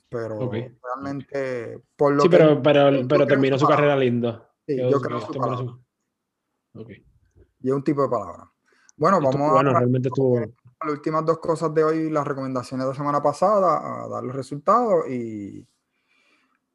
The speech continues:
Speaker 1: y vamos a, y las recomendaciones de esta semana.
Speaker 2: N F L, pues, N F L. Bueno, re-, habíamos recomendado que vieran la serie de, de, de, de final, final de la M L B. Estuvo muy bueno. Está dos
Speaker 1: Sigan
Speaker 2: a dos,
Speaker 1: viéndolo,
Speaker 2: así que
Speaker 1: no, no se lo pierdan, por favor. Sigan
Speaker 2: Sí,
Speaker 1: viéndolo.
Speaker 2: está dos a dos. En N F L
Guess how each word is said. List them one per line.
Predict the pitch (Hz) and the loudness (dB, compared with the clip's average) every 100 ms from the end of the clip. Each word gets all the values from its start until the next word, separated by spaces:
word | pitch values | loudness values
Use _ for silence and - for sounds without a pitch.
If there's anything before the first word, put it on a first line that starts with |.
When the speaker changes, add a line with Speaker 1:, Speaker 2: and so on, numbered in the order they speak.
| _ | _
Speaker 1:
y | - 151 | 0 2
vamos | 143 147 156 | 2 4 4
a, | 156 | 4
y | 151 | 2
las | 143 | 2
recomendaciones | 139 143 147 135 156 175 | 0 -4 -4 -4 -6 -6
de | 190 | -4
esta | 196 | -4
semana. | 196 208 220 233 - _ _ _ - - | -4 -2 -2 -4 -8 _ _ _ -20 -8
Speaker 2:
N | 131 127 | -4 -4
F | 123 | 2
L, | 175 | 2
pues, | 180 147 135 | 2 0 2
N | 131 | 2
F | 123 | 2
L. | 175 | 2
Bueno, | 156 220 185 | 4 4 4
re-, | 151 151 | 4 4
habíamos | 151 165 175 | 4 4 2
recomendado | 196 190 190 190 | 2 2 4 4
que | 190 | 4
vieran | 185 185 | 4 2
la | 180 | 2
serie | 180 185 | 4 4
de, | 185 180 | 4 2
de, | 175 175 170 | 0 -2 -2
de, | 170 165 151 | -4 -6 -8
de | 143 151 143 135 135 _ _ _ _ _ _ | -10 -12 -12 -14 -18 _ _ _ _ _ _
final, | 160 156 156 143 | -2 0 0 0
final | 156 151 156 | 2 2 2
de | |
la | 165 | 2
M | 165 | 2
L | 160 | 0
B. | 160 226 240 | 0 -2 -4
Estuvo | - 147 | -2 0
muy | 156 | 2
bueno. | 156 190 220 | 2 0 -2
Está | 139 147 | -4 -4
dos | 143 | 0
Speaker 1:
Sigan | 156 160 | 2 2
Speaker 2:
a | |
dos, | 170 | 0
Speaker 1:
viéndolo, | 220 139 | -4 -6
Speaker 2:
así | 147 139 139 | -4 -2 -2
que | |
Speaker 1:
no, | 131 | -4
no | 135 - | -8 -16
se | - | -10
lo | 147 | -8
pierdan, | 147 151 139 | -2 0 0
por | 127 | -4
favor. | 123 123 123 131 127 107 | -6 -2 -2 -2 -4 -12
Sigan | 123 123 | -12 -6
Speaker 2:
Sí, | 131 | -4
Speaker 1:
viéndolo. | 131 123 113 | -4 -6 -6
Speaker 2:
está | 123 | -4
dos | 131 | -2
a | 147 | 2
dos. | 156 190 | 2 2
En | 156 147 | 2 2
N | 143 | 0
F | 127 185 | 2 2
L | 240 233 | 2 -2